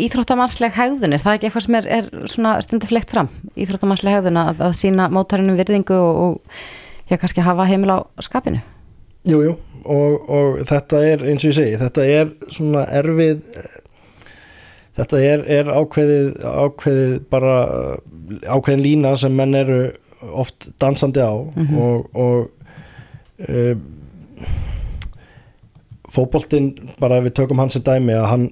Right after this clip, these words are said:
Speaker 2: hefur, eh, bara til hins betra, það er, það er, hann er ekki jafn grófur og hann var fyrir tuttugu, þrjátíu árum.
Speaker 1: Nei.
Speaker 2: Menn fá, eh, spjöld fyrir vægari brot en þeir gerðu fyrir þessum tíma síðan. Þar voru ofbeldisfullari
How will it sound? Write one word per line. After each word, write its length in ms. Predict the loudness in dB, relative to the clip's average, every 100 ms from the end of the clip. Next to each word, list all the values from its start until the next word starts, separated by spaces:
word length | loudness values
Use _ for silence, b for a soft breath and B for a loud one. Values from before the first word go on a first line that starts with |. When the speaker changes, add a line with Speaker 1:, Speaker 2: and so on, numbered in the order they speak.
| -6
Speaker 2:
hefur, 460 | -4 0 2 2 -2 -6 -20 -20 -20 _ -20 -20 _ -20 _ _ _
eh, 160 | -20 -20 -18 -18 -18 -14 -6
bara 200 | -4 -4 -8 _
til 160 | 0 0
hins 200 | 0 -2
betra, 460 | 0 0 0 0 2
það 180 | 2
er, 80 | 2
það 260 | 2 2 2
er, 140 | 0 -8 -16 -16 -16 -14
hann 180 | -4 -2
er 100 | 0
ekki 200 | -2 0
jafn 160 | -2 0
grófur 420 | 0 2 2 2
og 100 | 0
hann 120 | 2
var 120 | 0 0
fyrir 260 | -2 -6
tuttugu, 300 | -4 -4 -2 0
þrjátíu 360 | 0 0 0
árum. 220 | 0 -2 -6 -6
Speaker 1:
Nei. 160 | 0 0 0 B
Speaker 2:
Menn 180 | -2 0
fá, 180 | 2 2 2
eh, 760 | -2 -10 -16 -14 -12 -14 -14 -14
spjöld 480 | -12 -2 0 0 -2
fyrir 380 | -2 0 -2 -2
vægari 460 | 0 2 4 2
brot 280 | 0 0 0
en 60 | 0
þeir 100 | 0
gerðu 220 | 0 0
fyrir 140 | 0 0
þessum 240 | 0 -2 -8 -2
tíma 240 | 0 2
síðan. 400 | 2 2 2 0 -4 B B B
Þar 140 | 0
voru 240 | 2 2 2
ofbeldisfullari 1300 | 0 0 -2 -4 -6 -10 -6 -4 0 0 2 -2